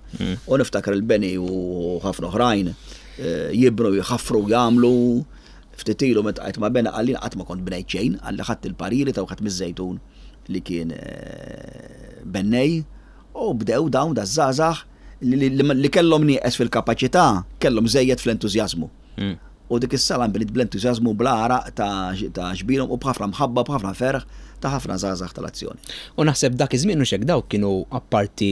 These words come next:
Speaker 1: t-tagħlim tad-dottrina u x'naf jien, kienu esperjenzi fejn dak li jkun anki jsir fejn jagħmilha man-nies, eh, u, u ħwejjeġ bħal dawn, eh, speċi ma kienx hawn <clears throat> bħallum, eh, dal-miljun post fejn tmur, ġifieri jekk jien immur x'imkien,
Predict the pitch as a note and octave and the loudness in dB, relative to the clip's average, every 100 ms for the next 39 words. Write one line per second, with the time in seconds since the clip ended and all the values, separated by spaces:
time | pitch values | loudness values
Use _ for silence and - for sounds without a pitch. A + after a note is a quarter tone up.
0 | F#2+ - G2 G2 F2+ F#2+ F2+ - G#2 E2+ | 0 0 0 0 0 -4 -4 -6 -4 -6
1 | E2 - F#2 - F#2 A#2+ - - - - | -8 -8 -8 -6 -8 -8 -12 -20 -20 -12
2 | - F3 C3 - C3 G#2+ F#2 F2 A2+ - | 0 4 4 4 2 4 2 0 -4 0
3 | D3 F3 F3+ D#3 A2 - A#2+ B2 C3 B2 | 2 4 2 -2 -6 -10 -4 -2 0 0
4 | A#2+ F#3 A#2 A#2+ A2 F2+ C3+ - A2 F2 | 0 0 0 0 -2 -4 -6 -2 -2 -2
5 | - - - - - - - - B2+ A#2+ | -8 -20 -20 -20 -20 -20 -20 -4 2 4
6 | A2+ F2 F2+ A#2 B2+ B2+ - A#2 G2 E2+ | 6 2 2 4 4 2 0 0 -2 -2
7 | F2+ D#3 - - D3 C3 A#2+ A2+ - F2+ | -4 -6 -8 -4 2 4 4 2 0 0
8 | G#2+ G2+ D#2 C#2 D2+ D2+ - - - - | 0 0 -2 -8 -8 -8 -10 -10 -8 -4
9 | A2+ A#2 A2 - - - - - - C#3+ | -2 0 0 -2 -12 -20 -20 -18 -2 0
10 | - F3+ - E3 C3 A2+ G#2+ C#3 E3 B2+ | 4 6 6 4 6 4 6 4 4 0
11 | F2 C#2+ D2+ D#2+ C2+ F2+ A2 A#2 A2+ G#2+ | -2 -4 -6 -6 -6 -4 -2 2 2 4
12 | A#2 G2+ G#2 - G#2 G2 A2+ B2+ A#2 A2 | 2 0 -2 -2 -4 -2 -2 0 0 0
13 | A2+ - - A2 D2 E2 - A#2 A#2+ G#2+ | 0 -2 -4 -6 -6 -10 -4 0 2 2
14 | C3+ - F#2 G2+ G#2 | 2 0 -4 -4 -4